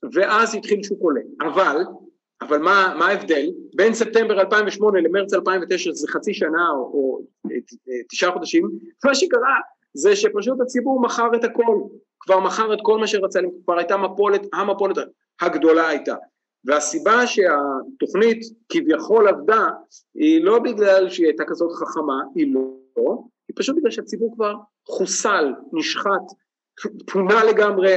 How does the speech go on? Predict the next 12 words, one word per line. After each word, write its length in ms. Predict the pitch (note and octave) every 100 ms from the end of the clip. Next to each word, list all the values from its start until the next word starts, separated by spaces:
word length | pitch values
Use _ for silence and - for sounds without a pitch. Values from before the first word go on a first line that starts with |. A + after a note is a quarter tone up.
| -
על 200 | D3+ D#3
אלונקות 600 | E3+ E3+ E3+ G3+ G3+ G3
ובתוך 580 | D3+ D#3+ D#3 D#3 E3+ F3+
ארונות 360 | E3+ F3+ G3+
קבורה, 460 | G3 D#3 E3+ F#3+ F3+ F3+ - -
והשוק 1500 | C3 E3+ E3 D#3+ E3 D3+ D3 D3+ C#3+ - C#3 C#3 C3+ B2+ - E3
הפך 280 | E3+ E3 -
להיות 300 | F3 F#3+ - - -
שוק 200 | D3+ D#3+
של 100 | D#3+
בעלי 280 | F3 G3+
עניין. 260 | A3+ F4